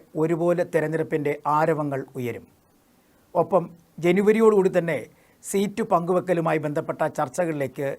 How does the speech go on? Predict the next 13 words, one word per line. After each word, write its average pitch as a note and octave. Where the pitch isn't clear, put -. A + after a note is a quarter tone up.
ഇരു D3+
സംസ്ഥാനങ്ങളിലേക്കും C#3
കോൺഗ്രസ് B2+
കടക്കും. G#2
എന്നാൽ A#3
തമിഴ്നാട്ടിനെ A#3+
സംബന്ധിച്ചിടത്തോളം F3
ചില G3
ഊഹാപോഹങ്ങൾ F#3+
പരന്നിരുന്നു. C#3
വിജയുടെ G#3+
പാർട്ടിയുമായി E3+
കോൺഗ്രസ് D#3+